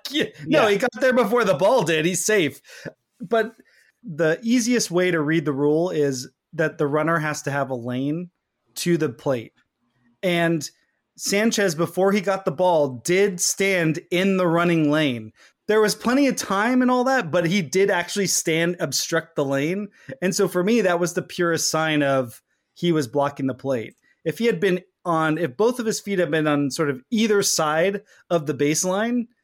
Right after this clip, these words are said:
Speaker 1: I think it would have been, there, there's, he has a lane. The runner has a lane. So that, that to me is the whole point, is the lane.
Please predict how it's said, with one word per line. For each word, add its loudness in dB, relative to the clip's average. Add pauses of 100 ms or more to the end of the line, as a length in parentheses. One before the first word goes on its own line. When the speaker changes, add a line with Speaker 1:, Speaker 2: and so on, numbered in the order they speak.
(200)
Speaker 1:
I 0
think -4
it 4
would 4
have 0
been, 0
there, 0
there's, -4
he -4
has 2
a 2
lane. -2
The -2
runner 0
has -2
a -6
lane. -8 (340)
So -2
that, -2
that -2
to -6
me -2
is -2
the -2
whole 0
point, -2
is -2
the -2
lane. -8